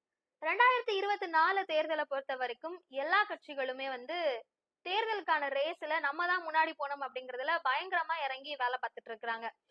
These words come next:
குறிப்பா தமிழ்நாட்டு அரசியலை பொறுத்த வரைக்கும் எல்லா கட்சிகளுடைய தேர்தல் குறித்த பேச்சுவார்த்தை அப்படிங்கிறது சூடு பிடிச்சிருக்கு அப்படின்னே சொல்லலாம். எல்லா கட்சிகளும் அதற்கான வேலைகள்ல இறங்கி ரொம்பவே வேலை பார்த்துட்டு இருக்கிறாங்க. தொகுதி பங்கீடு பேச்சுவார்த்தை எல்லாமே வந்து வந்துட்டு இருக்கு.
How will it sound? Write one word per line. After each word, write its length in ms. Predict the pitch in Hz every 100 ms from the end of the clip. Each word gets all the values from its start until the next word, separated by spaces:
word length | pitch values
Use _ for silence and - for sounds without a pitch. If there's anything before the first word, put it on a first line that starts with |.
| _ _
குறிப்பா 340 | 403 427 427 403
தமிழ்நாட்டு 500 | 330 370 427 403 359
அரசியலை 380 | 320 311 302 277
பொறுத்த 300 | 269 269 285
வரைக்கும் 400 | 254 247 349 392
எல்லா 340 | 262 277 370
கட்சிகளுடைய 720 | 370 311 320 294 277 269 277 302
தேர்தல் 480 | 311 349 381 370 330 _ _
குறித்த 380 | 294 277 339 330
பேச்சுவார்த்தை 680 | 311 339 349 330 294 302
அப்படிங்கிறது 460 | 277 269 254 240 311
சூடு 280 | 320 349 339
பிடிச்சிருக்கு 560 | 294 - 240 - 254 240 _ _ -
அப்படின்னே 260 | 262 277
சொல்லலாம். 440 | 294 262 247 294 453 - _ _
எல்லா 220 | 349 415
கட்சிகளும் 440 | 453 427 370 359 381
அதற்கான 400 | 339 320 294 285
வேலைகள்ல 460 | 285 320 311 285
இறங்கி 340 | 269 277 339 339
ரொம்பவே 340 | 285 302 311
வேலை 200 | 277 262
பார்த்துட்டு 300 | 269 254 - 240
இருக்கிறாங்க. 360 | 262 254 330 370
தொகுதி 340 | 349 415 440
பங்கீடு 300 | 381 330 311
பேச்சுவார்த்தை 540 | 294 277 294 269 262 269
எல்லாமே 280 | 254 262 302
வந்து 180 | 269
வந்துட்டு 260 | 269 240 -
இருக்கு. 220 | 494 349